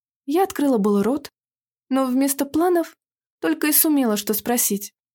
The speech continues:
«Почему ты зовешь меня Эвисаэш? Это ведь сокровище на языке Мираев?» Да и вот еще. Я тут вспомнила, что Хешмирай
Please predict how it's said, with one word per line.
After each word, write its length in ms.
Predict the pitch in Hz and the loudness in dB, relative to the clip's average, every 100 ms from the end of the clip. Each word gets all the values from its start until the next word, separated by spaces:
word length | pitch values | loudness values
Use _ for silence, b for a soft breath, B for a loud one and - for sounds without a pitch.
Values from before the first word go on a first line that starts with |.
| _ _ _ _ _ _ _ | _ _ _ _ _ _ _
«Почему 360 | 214 202 226 320 | -6 -2 0 0
ты 160 | 370 302 | 0 2
зовешь 380 | 240 254 302 | 2 0 0
меня 320 | 294 277 285 277 _ _ - | 0 0 0 -6 _ _ -6
Эвисаэш? 960 | 285 277 269 302 302 247 196 - - _ _ _ _ _ _ - | -2 2 2 2 2 2 0 -2 -6 _ _ _ _ _ _ -6
Это 240 | 262 262 | -2 0
ведь 420 | 247 254 254 - _ _ _ | 0 0 -2 -6 _ _ _
сокровище 920 | - 254 254 285 359 302 - 214 202 - _ _ - | -2 0 0 -2 0 0 0 0 -2 -8 _ _ -4
на 80 | 233 | 0
языке 400 | 233 226 254 247 | 2 2 0 0
Мираев?» 520 | 247 247 196 202 - _ _ _ _ _ _ _ _ _ - | 2 2 0 -4 -10 _ _ _ _ _ _ _ _ _ -6
Да 140 | 262 | 0
и 80 | 294 | 2
вот 200 | 262 226 | 2 0
еще. 420 | 220 202 - 214 - _ _ _ _ - | 0 0 0 -2 -6 _ _ _ _ -8
Я 180 | 254 277 | 0 0
тут 200 | 277 269 | 0 -2
вспомнила, 800 | - - 320 320 247 202 202 202 _ _ _ - | -2 0 0 2 2 0 -2 -6 _ _ _ -14
что 220 | - 240 | -4 -2
Хешмирай 760 | 240 247 247 247 277 349 349 | 0 0 2 2 2 0 -4